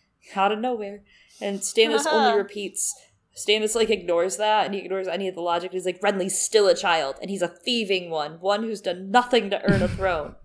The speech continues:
Speaker 1: Interesting. He says, this is a line that I think people with siblings,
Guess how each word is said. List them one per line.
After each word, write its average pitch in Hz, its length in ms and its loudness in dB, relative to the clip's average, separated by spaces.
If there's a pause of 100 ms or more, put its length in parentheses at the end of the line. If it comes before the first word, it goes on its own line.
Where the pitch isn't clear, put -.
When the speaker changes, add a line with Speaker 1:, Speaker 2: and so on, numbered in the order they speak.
(720)
Speaker 1:
Interesting. 190 420 -14 (240)
He 208 120 -10
says, 196 500 4
this 196 160 -8
is 247 80 -6
a 254 60 4
line 180 340 -2
that 160 100 -6
I 156 80 -4
think 151 460 -12 (400)
people 160 260 -10
with 131 120 -6
siblings, 160 720 -8